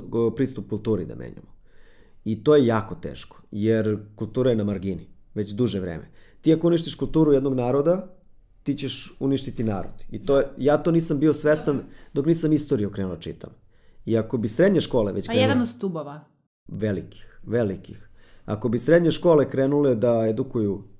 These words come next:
Speaker 1: malo više ka umetnosti i da se pokaže ljudima mogu stvarno dobre pare se zarade u tome,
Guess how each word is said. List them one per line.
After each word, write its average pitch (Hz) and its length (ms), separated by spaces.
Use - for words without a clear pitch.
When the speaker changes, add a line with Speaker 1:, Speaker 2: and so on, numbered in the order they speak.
Speaker 1:
malo 113 180
više 113 260
ka 107 100
umetnosti 95 580
i 107 60
da 107 80
se 107 120
pokaže 156 360
ljudima 127 240
mogu 120 180
stvarno 135 280
dobre 101 260
pare 87 260
se - 140
zarade 92 320
u - 40
tome, 85 320